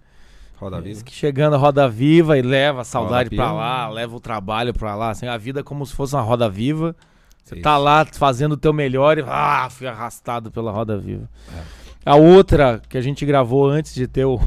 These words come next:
Speaker 2: <laughs> o podcast
Speaker 1: O, do
Speaker 2: do
Speaker 1: Coringa.
Speaker 2: do Coringa, que é That's Life, né? Se
Speaker 1: Na
Speaker 2: você
Speaker 1: aula
Speaker 2: ouvir
Speaker 1: do
Speaker 2: sem,
Speaker 1: Frank.
Speaker 2: tirando a ideia cínica do Coringa,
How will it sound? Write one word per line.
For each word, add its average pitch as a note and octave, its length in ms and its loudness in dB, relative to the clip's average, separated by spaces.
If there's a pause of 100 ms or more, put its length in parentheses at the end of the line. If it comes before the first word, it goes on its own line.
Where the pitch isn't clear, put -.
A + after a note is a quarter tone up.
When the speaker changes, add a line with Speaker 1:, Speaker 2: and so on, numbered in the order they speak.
Speaker 2:
<laughs> - 160 -2
o G3+ 100 4
podcast C3 800 0
Speaker 1:
O, - 20 -2
do C3+ 60 -4
Speaker 2:
do C3 100 -2
Speaker 1:
Coringa. B2+ 420 -6 (120)
Speaker 2:
do C#3 120 -2
Coringa, C#3 420 -4
que - 100 -4
é C#3+ 60 2
That's C#3 320 0
Life, C#3+ 500 -2 (420)
né? C#3+ 240 2
Se - 100 -2
Speaker 1:
Na A#2+ 60 -4
Speaker 2:
você E2+ 140 -2
Speaker 1:
aula C#3 120 4
Speaker 2:
ouvir C#3 240 0
Speaker 1:
do - 40 -4
Speaker 2:
sem, E3 400 -4
Speaker 1:
Frank. - 400 -18
Speaker 2:
tirando D3+ 460 2
a C#3 60 4
ideia C3 280 2
cínica C3 400 -6
do A2+ 100 -8
Coringa, A#2 380 -8